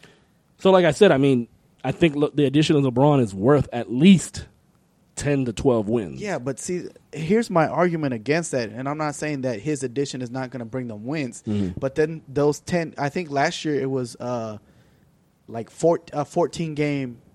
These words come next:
Speaker 2: with LeBron, you, uh, was a plus fourteen.
Speaker 1: Yeah.
Speaker 2: That's the East. It's not the West. So I think that number comes down a little bit.
Speaker 1: Yeah, I can see that. I mean,
Speaker 2: So
Speaker 1: I
Speaker 2: I, I would take the under on that, me personally.
Speaker 1: How far under?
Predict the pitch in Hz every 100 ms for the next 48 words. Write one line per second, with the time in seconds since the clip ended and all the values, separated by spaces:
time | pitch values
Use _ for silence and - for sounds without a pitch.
0 | _ _ _ - 139 160 156 139 131 139
1 | 135 123 120 127 - 107 120 123 120 123
2 | - 143 - 135 - 156 113 - 127 69
3 | - - 156 185 - 143 - 170 131 -
4 | - - _ _ _ _ _ _ _ _
5 | _ - - 156 113 117 120 90 - -
6 | _ _ _ _ - 147 147 180 156 160
7 | 147 156 147 131 143 123 117 131 117 104
8 | 101 92 85 - _ _ _ _ _ _
9 | - - _ _ 202 247 - 143 120 -
10 | _ _ 147 156 143 131 151 185 165 185
11 | 233 247 233 - 214 214 196 170 156 -
12 | 160 196 196 196 196 196 196 170 180 -
13 | 185 185 190 190 156 190 156 139 104 92
14 | 85